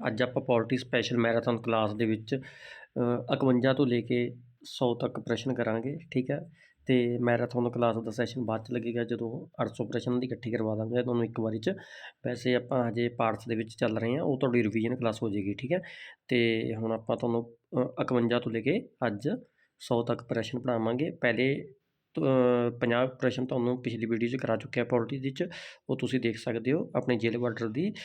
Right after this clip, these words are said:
ਪਲੇਲਿਸਟ 'ਚ ਜਾ ਕੇ, ਠੀਕ ਆ। ਤੇ ਜਿਨ੍ਹਾਂ ਨੇ ਚੈਨਲ ਨੂੰ ਸਬਸਕ੍ਰਾਈਬ ਨਾ ਕੀਤਾ, ਉਹ ਸਬਸਕ੍ਰਾਈਬ ਕਰ, ਕਰ ਲੈਣ, ਠੀਕ ਆ।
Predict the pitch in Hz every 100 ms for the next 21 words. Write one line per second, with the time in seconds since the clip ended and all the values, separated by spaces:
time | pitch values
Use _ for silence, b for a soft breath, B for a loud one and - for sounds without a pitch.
0 | B B - 123 113 107 - - 107 101
1 | 104 95 127 180 196 B B B - 135
2 | 120 117 113 113 123 110 117 120 127 131
3 | 127 113 113 117 123 - - 113 113 113
4 | 110 120 107 - - 110 113 120 123 117
5 | 127 135 147 - - 131 135